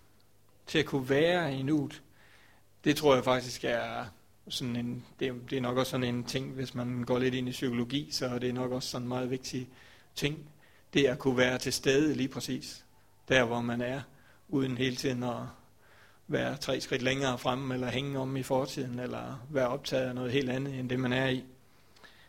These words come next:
Og det tror jeg også, vi kan få lov til at blive udrustet med af Gud. Evnen til at være i nuet. Og rumme den situation, vi er i lige nu. Uden hele tiden at ønske den anderledes.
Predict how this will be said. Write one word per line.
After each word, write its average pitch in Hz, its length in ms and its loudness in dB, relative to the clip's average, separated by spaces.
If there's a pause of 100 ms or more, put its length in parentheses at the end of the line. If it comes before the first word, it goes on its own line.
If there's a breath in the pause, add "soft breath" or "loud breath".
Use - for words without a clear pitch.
(500 soft breath)
Og 196 100 6
det 220 120 6
tror 233 160 6
jeg 170 80 10
også, - 340 0 (240)
vi 156 140 8
kan 139 340 4 (320)
få - 160 4
lov 147 280 8
til 147 280 0 (220)
at 147 80 0
blive 143 180 6
udrustet 151 540 4
med 131 280 2
af 139 160 -4
Gud. 139 200 0 (320)
Evnen 160 400 2
til 143 120 2
at 131 120 6
være 143 300 4
i 131 40 -2
nuet. 147 360 -2 (540 soft breath)
Og 151 180 6
rumme 214 340 10
den 190 180 4
situation, 156 640 4
vi 139 120 6
er 170 180 6
i 170 180 6
lige 175 200 4
nu. 170 200 4 (680 soft breath)
Uden 202 200 8
hele 202 240 2
tiden 202 200 0
at 135 80 2
ønske 170 300 0
den 151 120 0
anderledes. 135 840 -4